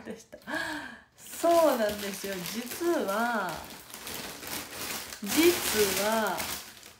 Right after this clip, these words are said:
実はの実は、皆さんに見せないといけないものがありまして。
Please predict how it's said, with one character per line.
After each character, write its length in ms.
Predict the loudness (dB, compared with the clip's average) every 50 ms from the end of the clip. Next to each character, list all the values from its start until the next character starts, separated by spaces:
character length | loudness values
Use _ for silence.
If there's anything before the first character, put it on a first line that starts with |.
| _ -20 _ _ _ -20 -20 -20 -20 _ _ _ _ -18 -16 -14 -12 -10 -6 -6 -4 -4 -4 -6 -8 -10 -12 -16 -18 -20 -20 -20 -20 -12 -4
実 320 | -2 -2 -2 -2 -4 -4
は 180 | -2 0 -2 -2
の 140 | -2 -6 -6
実 380 | -8 -8 -8 -8 -10 -8 -6 -4
は、 140 | -4 -4 -4 -4 -6 -6 -6 -6 -6 -6 -6 -8 -10 -10
皆 140 | -8 -4 -4 -2
さ 60 | 0
ん 40 | 0 0 0 0 0 0
に 60 | 0 0 0 0 -2 -6 -8 -10 -10 -12 -14 -12 -12 -8 -4 0 2 2 2 2 0 -4 -6 -6 -8 -8 -8 -8 -8 -10 -10 -10 -10 -6 -4 -4 -4 -4 -4 -6 -8 -8 -8 -6 -6
見 60 | -4
せ 200 | -4 -2 -2 0
な 60 | 0
い 40 | -2 -2
と 40 |
い 40 | -2 -2 -2 -2 0 0 -2 -2
け 160 | -2 -2 -4 -4
な 60 | -8
い 340 | -10 -12 -12 -10 -8 -8 -8
も 100 | -8 -10
の 60 | -12 -12 -12 -12
が 160 | -12 -12 -14 -14 -14
あ 60 | -10
り 180 | -8 -6 -6 -4
ま 200 | -4 -4 -6 -6
し 160 | -10 -14 -16
て。 320 | -16 -16 -16 -16 -18 -20